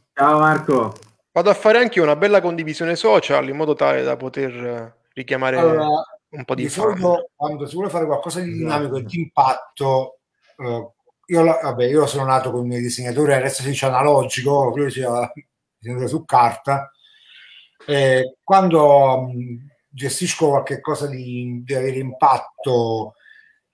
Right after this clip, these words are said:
Speaker 3: e movimento, facevo dei layout che più o meno erano grandi così, cioè praticamente dividevo un foglio A quattro in sei parti, perché tu nel piccolo ti gestisci gli ingombri in modo migliore.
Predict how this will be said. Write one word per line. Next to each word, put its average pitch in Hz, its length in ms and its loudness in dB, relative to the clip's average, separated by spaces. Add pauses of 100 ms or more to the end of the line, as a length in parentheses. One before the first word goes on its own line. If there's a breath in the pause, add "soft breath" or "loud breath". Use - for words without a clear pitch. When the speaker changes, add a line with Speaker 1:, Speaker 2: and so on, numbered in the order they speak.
Speaker 3:
e 160 180 4
movimento, 151 840 2
facevo 147 320 0
dei 160 140 4
layout 135 520 4
che 135 160 -8
più 170 140 -4
o - 20 0
meno 143 220 -2
erano 127 260 -4
grandi 123 520 -6
così, 127 600 -6 (140)
cioè 123 200 -6
praticamente 131 400 0
dividevo 123 280 -4
un 131 140 -8
foglio 165 420 2
A 143 80 4
quattro 135 400 2
in 123 80 -6
sei 185 180 -4
parti, 139 480 2
perché 139 460 -6 (640 soft breath)
tu 190 180 6
nel 185 260 4
piccolo 165 640 4
ti 156 180 0
gestisci 165 840 -2
gli 190 80 -2
ingombri 160 1000 0
in 170 140 -2
modo 147 640 2 (680)
migliore. 127 580 -6